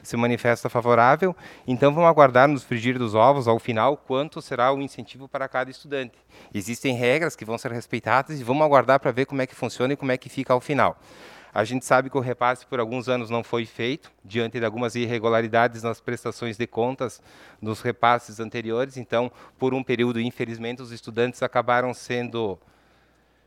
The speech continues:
prejudicados, não receberam o, o, esse repasse, que também deve ter sido, eh, fez falta, indiferente do valor.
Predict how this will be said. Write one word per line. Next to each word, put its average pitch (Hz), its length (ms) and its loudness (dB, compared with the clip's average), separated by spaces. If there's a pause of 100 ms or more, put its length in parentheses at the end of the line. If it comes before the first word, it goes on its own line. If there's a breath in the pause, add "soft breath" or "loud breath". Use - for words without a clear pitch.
(140)
prejudicados, 123 800 -2
não 120 160 -6
receberam 117 600 -4
o, 107 540 -8
o, - 40 -8
esse 117 200 -4
repasse, 123 560 0
que 139 80 -8
também 143 240 0
deve 147 160 2
ter 139 100 -10
sido, 135 320 -6 (280)
eh, 117 280 0
fez 123 300 -8
falta, 127 340 0
indiferente 120 440 -6
do 117 100 -8
valor. 123 360 2